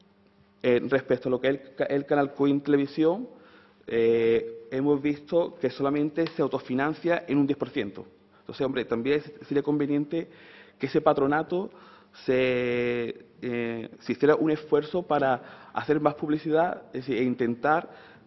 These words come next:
que las transferencias del ayuntamiento, en vez de ser de un noventa por ciento para financiarlo, que fuese inferior. Es decir, intentar que esos patronatos, organismos,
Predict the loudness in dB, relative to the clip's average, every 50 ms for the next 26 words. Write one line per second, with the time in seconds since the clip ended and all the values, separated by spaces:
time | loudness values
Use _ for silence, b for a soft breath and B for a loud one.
0 | B _ _ 0 2 2 2 2 0 -2 -2 -2 -4 -6 -4 -4 -4 -4 -4 -4
1 | 0 0 0 2 2 2 0 0 0 0 0 0 0 -2 -2 -2 -2 -2 0 -2
2 | -2 -2 -2 -2 0 0 0 2 2 0 0 -2 -4 -4 -4 -4 -4 -4 -2 -2
3 | -4 -6 -6 -6 -8 -8 -6 -4 -4 -4 -2 -2 -4 -4 -6 -6 -10 B B B
4 | B B B B B B _ _ _ _ -10 -8 -6 -6 -4 0 0 0 0 0
5 | -2 -2 -2 0 0 0 -2 -4 -8 -20 -20 -20 -12 -8 -8 -6 -4 -4 -2 -2
6 | -2 -2 -2 -2 -2 -2 0 0 0 0 0 -2 -8 -14 -8 -4 -4 -4 -4 -4
7 | -2 -2 -2 0 0 -2 -2 -2 -2 -4 -4 -6 -8 -6 -4 -2 0 2 2 2
8 | 2 2 2 0 0 -4 -4 -6